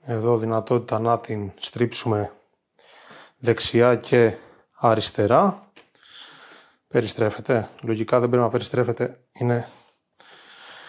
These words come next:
καθότι κυρτή οθόνη, δεν έχει λόγο να, να περιστρέφεται. Λοιπόν, δεν ξέρω,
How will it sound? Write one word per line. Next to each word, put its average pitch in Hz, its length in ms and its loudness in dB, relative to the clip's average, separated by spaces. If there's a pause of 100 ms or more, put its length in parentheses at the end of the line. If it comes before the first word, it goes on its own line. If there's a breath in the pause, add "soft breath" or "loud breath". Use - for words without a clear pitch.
(340 loud breath)
καθότι 120 360 0
κυρτή 123 360 2
οθόνη, 120 340 2
δεν 120 160 0
έχει 117 180 -4
λόγο 113 260 2
να, 101 320 -6 (580 soft breath)
να 107 180 -2
περιστρέφεται. 135 880 0 (1200 loud breath)
Λοιπόν, 202 380 6 (160 loud breath)
δεν 190 120 4
ξέρω, 180 380 6